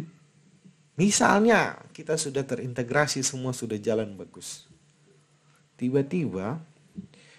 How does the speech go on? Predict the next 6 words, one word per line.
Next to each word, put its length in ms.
keluar 480
peraturan 480
pemerintah 880
pusat 320
mengatakan 800
bahwa, 480